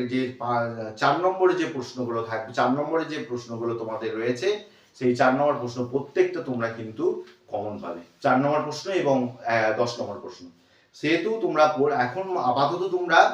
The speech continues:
সাজেশন ভিত্তিকে যে প্রশ্নগুলো দিলাম, এগুলো তোমরা অবশ্যই পড়তে শুরু করো। এবং যদি কেউ নোট নিতে চাও, শর্ট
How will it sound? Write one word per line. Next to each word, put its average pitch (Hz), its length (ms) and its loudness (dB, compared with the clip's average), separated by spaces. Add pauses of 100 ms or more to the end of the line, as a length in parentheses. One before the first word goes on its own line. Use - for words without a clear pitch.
(280)
সাজেশন 131 480 0
ভিত্তিকে 151 440 -8 (120)
যে 135 60 2 (220)
প্রশ্নগুলো 131 480 0
দিলাম, 131 200 4
এগুলো 120 240 0
তোমরা 117 200 0
অবশ্যই 120 500 -2
পড়তে 160 240 -6
শুরু - 220 -8
করো। 190 220 4 (440)
এবং 127 300 2
যদি 120 240 2
কেউ 123 180 0 (140)
নোট 120 180 -2 (120)
নিতে 113 280 -8
চাও, 156 180 6 (400)
শর্ট 123 260 0